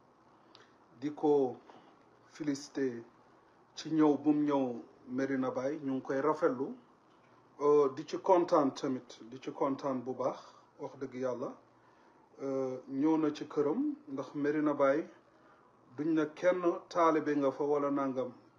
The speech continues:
képp ku fa ñëw rek sa kër nga ñëw, ndax Cheikh Ibrahima Niass bañ nañ ko ba moom la ñu wax Baye, mooy Baye ñëpp. Euh, te noonu la Yàlla defee woon Cheikh Ibrahima Niass, noonu la meloon.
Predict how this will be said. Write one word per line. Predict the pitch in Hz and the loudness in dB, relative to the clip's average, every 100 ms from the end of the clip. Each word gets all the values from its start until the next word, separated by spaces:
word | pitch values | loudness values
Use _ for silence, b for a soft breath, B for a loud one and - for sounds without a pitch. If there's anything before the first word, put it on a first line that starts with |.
| - | -2
képp | 135 - | -2 -2
ku | - | -6
fa | - 160 | -4 -2
ñëw | 156 135 | 0 0
rek | 147 | -2
sa | - 156 | -4 -6
kër | 160 143 | -4 -2
nga | 139 | -2
ñëw, | 131 131 175 160 | -2 -4 -6 -4
ndax | 135 - - b b b _ | -6 -6 -18 b b b _
Cheikh | - 170 165 | -4 -4 0
Ibrahima | 156 147 139 139 | 2 2 2 2
Niass | 135 165 151 | 2 0 -2
bañ | 147 143 | -2 0
nañ | 139 | 0
ko | 135 | -2
ba | 135 151 | 0 0
moom | 160 160 156 | 2 2 2
la | |
ñu | 151 151 | 4 2
wax | 147 143 | 2 2
Baye, | 139 135 | 4 4
mooy | 143 147 | 4 4
Baye | 143 139 120 | 6 6 6
ñëpp. | 139 151 - - b b b b b - | 2 2 -2 -20 b b b b b -6
Euh, | 139 139 131 | 2 2 2
te | 160 | 0
noonu | 143 151 151 | 2 4 6
la | 147 | 8
Yàlla | 151 151 151 | 8 6 6
defee | 147 147 151 | 4 2 2
woon | 143 139 143 | 2 2 0
Cheikh | - 165 165 | -2 -2 0
Ibrahima | 156 147 147 139 | 2 2 2 0
Niass, | 135 156 - 135 | 0 -2 -6 -6
noonu | 143 139 139 | -2 0 2
la | |
meloon. | 135 135 135 190 | 2 2 2 0